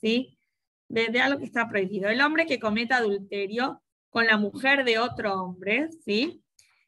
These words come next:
Que cometa adulterio con la mujer de su prójimo, ¿sí? Del,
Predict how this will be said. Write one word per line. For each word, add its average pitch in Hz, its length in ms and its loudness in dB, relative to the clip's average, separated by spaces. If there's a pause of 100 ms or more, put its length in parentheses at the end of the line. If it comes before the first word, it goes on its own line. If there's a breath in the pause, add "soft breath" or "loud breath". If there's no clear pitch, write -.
(100)
Que 233 120 0
cometa 269 380 2
adulterio 269 500 2
con 254 120 0
la 226 80 2
mujer 240 380 -2
de 254 120 -2
su 214 220 -4
prójimo, 226 920 -2
¿sí? 247 400 -2
Del, 196 480 -2